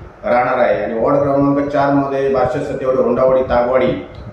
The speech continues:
अशा पद्धतीच्या मोठमोठ्या वाड्या असल्या कारणाने तिथे शेतकरी कामगार पक्षाचे एवढ्या वर्ष प्राबल्य आहे. आणि आता सगळ्यात महत्त्वाची गोष्ट म्हणजे, मित्रांनो,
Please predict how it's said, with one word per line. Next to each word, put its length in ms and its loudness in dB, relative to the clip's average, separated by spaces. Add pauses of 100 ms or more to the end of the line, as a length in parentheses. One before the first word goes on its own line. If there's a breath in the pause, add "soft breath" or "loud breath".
(120)
अशा 260 2
पद्धतीच्या 440 0
मोठमोठ्या 460 2
वाड्या 200 2
असल्या 220 0
कारणाने 360 -2
तिथे 360 -6
शेतकरी 500 0
कामगार 300 2
पक्षाचे 340 -4
एवढ्या 200 2
वर्ष 140 0
प्राबल्य 540 2
आहे. 240 0 (1080)
आणि 380 -2 (340)
आता 260 -2
सगळ्यात 280 0
महत्त्वाची 420 0
गोष्ट 160 -4
म्हणजे, 240 -2
मित्रांनो, 580 0